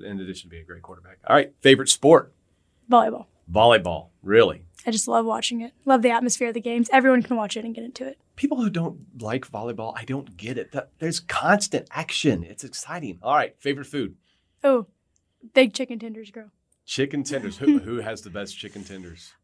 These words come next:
Speaker 1: Don't worry, we
Speaker 2: Ooh.
Speaker 1: don't have any chicken sponsors or anything.
Speaker 2: <sighs> I know, no sponsors. I don't know if I should tell.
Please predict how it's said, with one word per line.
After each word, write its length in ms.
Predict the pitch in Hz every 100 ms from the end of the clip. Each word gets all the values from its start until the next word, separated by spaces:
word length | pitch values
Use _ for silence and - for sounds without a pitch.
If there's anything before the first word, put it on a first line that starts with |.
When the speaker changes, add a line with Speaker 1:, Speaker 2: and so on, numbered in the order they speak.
| _ -
Speaker 1:
Don't 140 | 294 320
worry, 140 | 311
we 80 | 285
Speaker 2:
Ooh. 60 |
Speaker 1:
don't 80 | 240
have 100 | -
any 100 | 214
chicken 300 | 202 107 101 95
sponsors 500 | - 95 - 95 92
or 60 |
anything. 260 | 90 - -
Speaker 2:
<sighs> 100 | -
I 100 | 285
know, 140 | 240 233
no 160 | 226
sponsors. 480 | 214 226 208 190 190
I 60 | 202
don't 100 | 214
know 60 |
if 100 | 208
I 20 | 214
should 160 | -
tell. 300 | _ 208 208